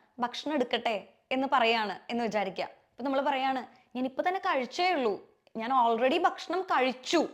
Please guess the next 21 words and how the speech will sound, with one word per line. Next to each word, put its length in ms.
എന്ന് 180
നമ്മൾ 180
പറയാണ്. 580
ഇതെങ്ങനെ 300
പറയും? 500
"I 20
already 680
had 340
food." 440
എനിക്ക് 240
വേണ്ട, 360
ഞാൻ 240
already 280
കഴിച്ചു. 640
"I 40
already 540
had 300
food. 320
I 40
already 540
had 160